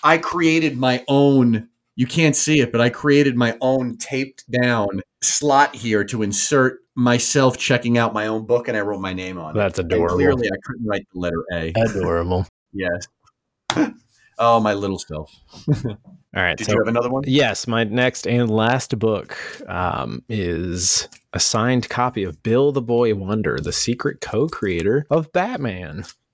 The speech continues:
Speaker 2: which is by Mark Tyler Nobleman, illustrated by Ty Templeton. This, this is a fascinating book. Um, so I went to a children's lit-, literature conference when I was getting my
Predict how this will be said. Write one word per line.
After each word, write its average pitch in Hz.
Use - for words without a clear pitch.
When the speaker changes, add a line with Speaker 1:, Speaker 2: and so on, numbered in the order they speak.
Speaker 2:
which 107
is 110
by 117
Mark 113
Tyler 127
Nobleman, 98
illustrated 104
by 95
Ty 92
Templeton. 90
This, 170
this 208
is 196
a 151
fascinating 92
book. -
Um, 90
so 117
I 120
went 147
to 139
a 117
children's 98
lit-, 101
literature 113
conference 87
when 85
I 80
was 82
getting 85
my 82